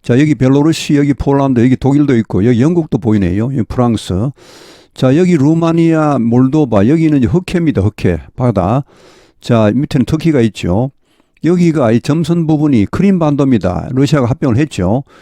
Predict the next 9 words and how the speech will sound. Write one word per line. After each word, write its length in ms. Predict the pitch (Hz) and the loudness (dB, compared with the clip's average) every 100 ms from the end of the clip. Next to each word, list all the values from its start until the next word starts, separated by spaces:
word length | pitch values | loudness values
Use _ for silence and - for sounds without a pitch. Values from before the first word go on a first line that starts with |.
| - - | -20 -4
여기 120 | 165 | -4
빨간색이 640 | 170 139 180 202 190 196 165 | -2 -2 0 0 0 0 -2
지금 200 | 147 135 | 0 -2
분리주의 480 | 160 190 175 160 151 | 0 0 2 2 2
운동이 400 | 135 151 147 120 | 2 2 0 2
벌어지고 380 | 123 135 131 127 | 2 2 2 2
있는 180 | 107 | 0
그런 260 | 92 139 127 | 0 0 0
곳입니다. 680 | 117 113 107 87 85 123 | 0 0 -2 -2 -2 -2